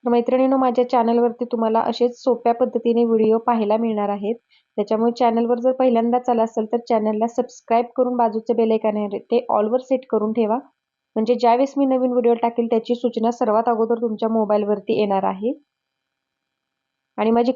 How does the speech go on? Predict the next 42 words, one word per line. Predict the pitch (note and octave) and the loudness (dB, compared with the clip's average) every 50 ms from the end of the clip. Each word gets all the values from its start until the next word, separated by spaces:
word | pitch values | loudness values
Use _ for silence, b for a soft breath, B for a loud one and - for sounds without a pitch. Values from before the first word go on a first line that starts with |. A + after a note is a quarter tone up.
| - | 0
कटिंगची | - C4 C4 C4+ B3+ C4 B3 B3+ C4+ | 0 0 0 2 0 0 0 0 0
पण | - C#4+ C#4 | 0 0 0
पद्धत | C4+ C#4+ C4 A3+ B3 B3+ B3+ - | 2 0 0 0 0 -4 -4 -2
खूप | - B3+ - - | -6 -8 -6 -2
सोपी | - C4 B3+ B3+ - B3+ B3+ | -2 -2 -2 0 0 0 0
आहे, | B3 B3 A#3 A#3 | 2 2 2 2
जर | A3+ A#3+ A#3+ | 2 2 2
तुम्ही | A#3+ A#3+ A#3 A#3+ A#3+ | 2 0 0 0 0
कटिंगचे | B3+ A#3 A#3+ B3 A#3 A#3 A#3 B3+ | 0 -2 0 0 -2 0 2 2
व्हिडिओ | A#3+ B3 A#3 A#3+ A#3 - | 2 4 2 2 2 2
पाहिले | C4 B3 A#3 G#3+ A3+ A#3 | 0 0 2 2 2 2
नसतील, | A#3+ B3 A#3+ - - A3+ A3 - | 0 0 -2 -4 -6 -6 -2 -2
कटोरी | A#3 A3 - G#3+ G#3 A3 | -4 0 0 0 0 0
ब्लाऊज, | G3 G#3+ G#3+ G#3 A3 G#3+ | 0 0 0 0 0 -2
प्रिन्सेस | - G#3 A3 A3+ A3 A3 A3+ A3+ - - | -2 -2 0 0 0 0 -2 -2 -2 -2
कट | A3+ G#3 G3 | -2 -2 -2
ब्लाऊज, | F#3+ G3+ G3+ G3+ G#3 A3+ A3 - _ _ _ _ _ _ _ _ _ _ - | -2 0 0 2 2 0 -2 -6 _ _ _ _ _ _ _ _ _ _ -2
तर | A#3 A#3 | 2 2
नक्की | A#3 A3+ A3+ - - C4 | 2 2 0 -2 -6 -4
ते, | B3+ C4+ B3+ | 0 0 2
ते | B3+ B3+ B3+ G#3+ - - - G#3 | 2 2 0 0 -4 -8 -4 -2
बघत | A3+ G#3+ A3 A#3 A#3 - | -2 0 0 -2 -2 -2
चला | A#3+ A3+ A3 G#3+ | -2 0 0 0
माझ्या | G#3+ G#3+ G#3 A3 A3 - | 0 0 -2 -2 -2 0
चॅनलवरती. | A#3 G#3+ G#3 G#3 G#3 G#3+ G#3 G#3 G3+ G3 - - A3 B3+ C4+ _ _ _ _ _ _ _ _ _ _ _ _ _ _ _ _ _ _ | 0 0 0 0 -2 0 -2 -2 -4 -4 -8 -8 -8 -8 -8 _ _ _ _ _ _ _ _ _ _ _ _ _ _ _ _ _ _
खूप | - B3+ A#3+ B3+ | -6 -4 0 2
व्हिडिओ | B3 A#3+ A#3+ A#3 A#3 | 2 4 4 4 4
व्हायरल | A#3+ A#3 A3 G#3+ G#3+ A3+ A#3 | 4 2 2 2 0 0 0
झालेले | A#3 B3 A#3+ A3 G#3+ G#3+ A3 | 0 -2 0 0 0 0 0
आहेत | A3+ A3 G#3+ A3 | 0 0 -2 -2
मैत्रिणींनो, | G#3+ G#3 G#3+ G#3+ G#3 G3+ G3+ G3+ G#3 G#3+ | -6 -4 -4 -6 -8 -8 -6 -4 -4 -4
अगदी | G3+ F#3+ F#3 B3+ C#4 | -4 -4 -4 -4 -2
सोपी | C#4 D4 C4 - - A3+ | 0 -2 -4 -2 -2 -4
पद्धत | A3+ - A3 F#3+ - G#3+ G#3 G#3+ | -2 -2 -4 -4 -4 -4 -2 0
आहे, | G#3+ G#3+ G#3 G#3 G#3+ | 0 0 0 0 0
नवीन | A3 G#3+ G#3 A3 A#3 A#3 | 0 0 0 0 -2 0
शिकणाऱ्या | - A#3+ - A3 G#3+ G#3+ A3+ | -2 -4 -2 0 0 0 2
मैत्रिणींना | A#3 A#3 A3+ - - A3 G#3+ G#3+ G#3 G#3 G#3+ | 2 0 0 0 -2 -2 -2 -2 -2 -2 -4
पण | - B3+ B3+ C4 | -2 -4 -4 -2
सहज | - C#4 B3 A3+ F#3+ - | 0 0 0 0 0 0
जमणार | A3+ G#3 G#3 G3+ G3 G3 G3 | -2 -2 0 0 -2 -2 -2
आहे. | G3+ G3+ G3 G3 | -2 -4 -4 -6